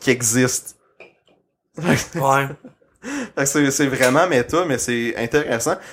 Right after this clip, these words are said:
Speaker 1: Puis là, récemment, D C ont, ont tous recommencé leur série au numéro un. C'est pas un reboot. Ils ont fait,
Speaker 2: Non.
Speaker 1: deux,
Speaker 2: Ben, dans
Speaker 1: trois
Speaker 2: le fond
Speaker 1: ans le New fifty-two qu'ils
Speaker 2: C'était,
Speaker 1: ont
Speaker 2: ben, c'était
Speaker 1: vraiment
Speaker 2: un reboot, mais c'était un soft reboot, parce que dans le fond,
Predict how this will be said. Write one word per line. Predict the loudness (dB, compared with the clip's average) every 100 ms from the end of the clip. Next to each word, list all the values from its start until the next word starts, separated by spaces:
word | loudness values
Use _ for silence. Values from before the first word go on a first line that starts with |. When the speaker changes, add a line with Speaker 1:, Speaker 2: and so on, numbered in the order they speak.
| -4
Speaker 1:
Puis | 2
là, | 4
récemment, | 4 6 4 6 2
D | 0 -6
C | -4 -2 2
ont, | 2 2 -2 -8 _
ont | -6 -2
tous | 0 0
recommencé | 0 0 0 0
leur | 0 0
série | -2 -8 -10 -14 -16 _ _ -10
au | -6 -2
numéro | 2 2 0 0 0
un. | 2
C'est | 4
pas | 4 4
un |
reboot. | 4 2 0 -4 -10 _ -2
Ils | 0
ont |
fait, | 0 -2 -4
Speaker 2:
Non. | -8 -8
Speaker 1:
deux, | -6
Speaker 2:
Ben, | -2
dans | 0
Speaker 1:
trois | 2 2
Speaker 2:
le |
fond | 2 2
Speaker 1:
ans | 2 0 -10 -20 _
le | 4 6
New | 6 4
fifty-two | -2 -6 -4 -4 -4
qu'ils | 0 2
Speaker 2:
C'était, | 2
Speaker 1:
ont | 4
Speaker 2:
ben, | 4
c'était | 6 4
Speaker 1:
vraiment |
Speaker 2:
un | 4 0
reboot, | -2 -4
mais | -4
c'était | -2
un | 0
soft | 0 0 -2
reboot, | -8 -8 -6
parce | -6
que | -6
dans |
le | -6
fond, | -6